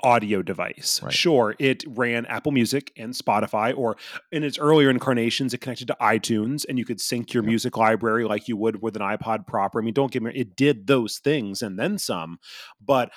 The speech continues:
Speaker 1: I think the App Store is more directly tied to the iPod Touch's history than the iTunes store per se ever was.
Speaker 2: I'm,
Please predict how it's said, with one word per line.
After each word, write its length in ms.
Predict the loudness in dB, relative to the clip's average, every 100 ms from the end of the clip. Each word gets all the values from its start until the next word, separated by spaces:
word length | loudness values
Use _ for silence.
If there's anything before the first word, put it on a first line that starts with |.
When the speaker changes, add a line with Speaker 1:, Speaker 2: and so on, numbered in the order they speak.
| -10 0
Speaker 1:
I 180 | 0 0
think 420 | -4 -6 -6 _ _ -8
the 180 | -8 _ _ -4
App 280 | 2 2 0
Store 500 | -6 -2 0 0 -2
is 260 | -4 -4 -2
more 240 | 0 0
directly 920 | 0 -4 -4 -4 0 0 -2 -8 -6 -6
tied 500 | -4 -2 -2 -4 -8
to 80 |
the 100 | -8 -6
iPod 440 | -6 -6 -10 -10
Touch's 460 | -4 -2 -2 -6 -6
history 600 | -6 -8 -10 -12 -12 -16
than 500 | 0 2 2 -2 -8
the 180 | -8 -12 _ _ -2
iTunes 760 | 2 4 2 0 -6 -4 -4 -6
store 440 | -4 -2 -2 -2
per 240 | -6 -8
se 320 | -6 -6 -6 -8
ever 200 | -12 -14
was. 420 | -14 -14 -10 -4
Speaker 2:
I'm, 240 | -4 -4